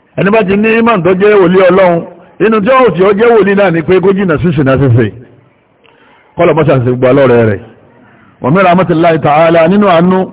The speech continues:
látọ̀dọ̀ Ọlọ́run ọba wa. Ọlọ́run ọba Allah, harrama asbaba zina, gbogbo nǹkan tí ó jẹ́ á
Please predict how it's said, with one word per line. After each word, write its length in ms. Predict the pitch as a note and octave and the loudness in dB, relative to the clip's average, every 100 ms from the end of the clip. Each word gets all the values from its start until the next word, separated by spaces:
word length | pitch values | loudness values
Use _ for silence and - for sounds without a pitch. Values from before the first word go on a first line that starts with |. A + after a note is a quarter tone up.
| - | -6
látọ̀dọ̀ 400 | F3 F3 D#3+ D3 | -2 -2 0 2
Ọlọ́run 240 | E3 D3 | 2 2
ọba 140 | C3+ C3+ | 0 2
wa. 180 | C3 B2+ A#2+ - - _ _ _ _ _ _ _ _ | 2 0 -2 -10 -20 _ _ _ _ _ _ _ _
Ọlọ́run 220 | D3 F3+ D#3 | -2 0 0
ọba 120 | D3+ | 0
Allah, 340 | A#2+ D3+ D#3+ A2+ - - - _ _ _ _ _ _ _ _ _ - | 0 0 0 -2 -8 -20 -20 _ _ _ _ _ _ _ _ _ -6
harrama 440 | E3 E3 D#3+ D#3 | -2 0 2 2
asbaba 440 | C#3+ C3 C#3+ E3 C#3 | 0 -2 -2 0 0
zina, 340 | A2 D#3 C#3+ A#2+ F#2+ - - | 0 0 2 0 -2 -8 -10
gbogbo 260 | D#3 F#3+ F#3+ | -4 0 0
nǹkan 240 | D3+ F3+ | 0 -2
tí 100 | C#3 | 0
ó 80 | G#3+ | -2
jẹ́ 160 | D3+ D3+ | 0 0
á 160 | D#3+ | 0